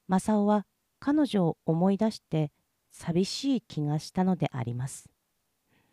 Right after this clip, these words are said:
正雄は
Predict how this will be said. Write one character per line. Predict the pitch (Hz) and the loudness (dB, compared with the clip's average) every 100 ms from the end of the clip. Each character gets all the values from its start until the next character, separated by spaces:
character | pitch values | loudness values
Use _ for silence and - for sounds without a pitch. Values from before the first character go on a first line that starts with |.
| _ _ _ _ _ _ _ _ _ _ _ _ _ _ _ _ _ _ _ _ _ | _ _ _ _ _ _ _ _ _ _ _ _ _ _ _ _ _ _ _ _ _
正 | 208 208 - 247 | 0 2 4 4
雄 | 254 | 6
は | 262 262 247 | 6 4 2